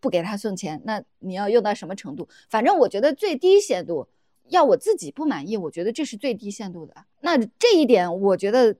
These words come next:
永远，永远都是天经地义的。那如果有人要限制这个部分的权利，或者有什么声音，有什么道德准则说这个部分的权利你也应该限制的话，我觉得这个人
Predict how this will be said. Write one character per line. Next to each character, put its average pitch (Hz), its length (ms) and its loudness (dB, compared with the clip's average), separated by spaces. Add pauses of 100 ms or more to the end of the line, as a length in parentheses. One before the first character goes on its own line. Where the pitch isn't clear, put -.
永 208 300 0
远， 262 180 2
永 185 160 -4
远 202 160 -6
都 196 100 -6
是 - 160 -10
天 226 240 -6
经 233 220 -6
地 196 220 -12
义 175 80 -6
的。 - 160 -18 (180)
那 277 140 0
如 240 180 2
果 302 100 4
有 208 160 4
人 190 160 0
要 302 160 2
限 339 240 -2
制 294 120 -2
这 453 200 0
个 254 60 2
部 220 100 0
分 214 140 -6
的 190 100 -6
权 156 240 -12
利， 160 200 -10 (320)
或 302 140 2
者 226 60 4
有 214 180 6
什 202 140 -4
么 233 100 2
声 330 240 2
音， 302 200 2
有 196 120 2
什 214 100 -8
么 233 100 -8
道 339 220 4
德 214 140 2
准 202 240 0
则 170 160 -2
说 240 180 0
这 508 180 0
个 349 80 0
部 226 80 -4
分 226 160 -4
的 185 80 -6
权 170 200 -10
利 185 160 -6 (220)
你 226 120 0
也 277 160 6
应 196 140 -2
该 226 160 0
限 269 240 -4
制 208 80 -2
的 175 100 0
话， 190 160 -6
我 165 120 -4
觉 165 120 -6
得 196 100 -4
这 - 160 -4
个 196 100 -2
人 147 200 -8